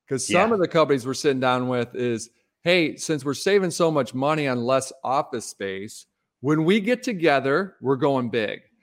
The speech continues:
Speaker 1: And so that means that's big events. And so
Speaker 2: Right.
Speaker 1: also it means there's gonna be a lot of smaller events that lead up to those big events as well.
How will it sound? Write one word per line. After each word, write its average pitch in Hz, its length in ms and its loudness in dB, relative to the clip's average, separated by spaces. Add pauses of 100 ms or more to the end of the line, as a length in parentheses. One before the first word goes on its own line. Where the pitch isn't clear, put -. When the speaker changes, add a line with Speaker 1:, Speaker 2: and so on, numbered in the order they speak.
(360)
Speaker 1:
And 135 200 -4
so 151 240 4
that 160 380 2
means 147 540 -4 (140)
that's 147 300 0 (160)
big 151 220 2
events. 120 760 -4 (220)
And 123 260 -4
so 143 240 4
Speaker 2:
Right. 104 240 2
Speaker 1:
also 156 500 4
it 131 120 2
means 139 480 -4 (360)
there's 123 200 -4
gonna 147 220 2
be 143 120 2
a 131 80 4
lot 127 340 4
of 147 100 -2
smaller 208 460 2
events 110 400 -6
that 135 140 -2
lead 156 220 -2
up 220 160 0
to 202 80 -8
those 139 200 0
big 113 200 -2
events 113 360 -4
as 143 160 -8
well. 175 420 -6